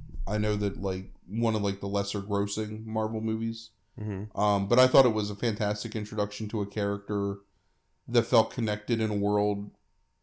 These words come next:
Speaker 1: like what I think that Agents of shield and the M C U Netflix stuff tries to do with
Speaker 2: Mm-hmm.
Speaker 1: introducing, like, a standalone while still feeling connected.
Speaker 2: Right.
Speaker 1: Like, I thought that Ant-Man did a great job of that, and I
Speaker 2: Mm-hmm.
Speaker 1: think that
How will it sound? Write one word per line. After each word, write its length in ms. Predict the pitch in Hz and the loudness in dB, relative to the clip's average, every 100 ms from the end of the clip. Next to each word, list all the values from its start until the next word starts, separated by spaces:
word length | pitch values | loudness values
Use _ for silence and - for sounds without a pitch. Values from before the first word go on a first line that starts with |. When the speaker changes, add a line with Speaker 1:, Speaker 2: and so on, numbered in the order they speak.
| _ _ _ _ - | _ _ _ _ -4
Speaker 1:
like 260 | 135 165 - | 2 4 4
what 180 | 156 | 4
I 100 | 170 | 6
think 300 | 170 160 131 - | 4 2 0 -2
that 180 | 110 | -2
Agents 360 | 107 113 120 - | 0 -2 -4 -8
of 100 | 110 | -8
shield 460 | - 110 107 107 101 | -6 -2 -2 -2 -2
and 260 | 101 101 | -2 -2
the 160 | 101 92 | -2 -4
M 180 | 110 110 | -6 -6
C 200 | - 110 | -6 -4
U 560 | 104 101 101 101 101 - _ _ _ _ - | -2 0 2 0 -4 -8 _ _ _ _ -2
Netflix 400 | 113 - 160 156 | -2 0 -2 -2
stuff 280 | 160 151 - | -2 -2 -2
tries 280 | 165 147 156 | -2 0 -2
to 100 | 160 | -2
do 340 | 156 165 165 165 _ _ _ _ _ _ | 0 0 0 -8 _ _ _ _ _ _
with 180 | 110 117 | 0 2
Speaker 2:
Mm-hmm. 120 | 117 | 4
Speaker 1:
introducing, 480 | 101 120 117 117 120 | 2 2 2 2 2
like, 120 | 110 104 | 0 -2
a 40 | |
standalone 720 | 98 113 110 113 113 110 110 | -2 0 0 2 2 2 0
while 120 | 101 | 0
still 220 | 98 - 104 | -2 -2 -2
feeling 300 | 117 104 101 | 0 -2 -2
connected. 580 | 101 101 - 143 147 - - | -4 -6 -4 -6 -6 -10 -4
Speaker 2:
Right. 240 | 104 104 - - | 0 2 2 4
Speaker 1:
Like, 180 | 117 123 | 6 8
I 120 | 123 | 8
thought 300 | 127 120 117 | 8 6 6
that 200 | 113 107 | 4 4
Ant-Man 680 | 107 110 107 104 98 98 90 110 | 0 -2 -2 -2 -2 -2 -6 -4
did 140 | 110 | -2
a 40 | |
great 240 | 113 123 120 | 0 0 2
job 220 | 123 127 | 2 4
of 40 | 127 | 4
that, 220 | 127 127 | 4 2
and 140 | 117 113 | 2 2
I 120 | 113 | 2
Speaker 2:
Mm-hmm. 80 | - | 2
Speaker 1:
think 260 | 120 113 | 0 0
that 140 | 107 | -2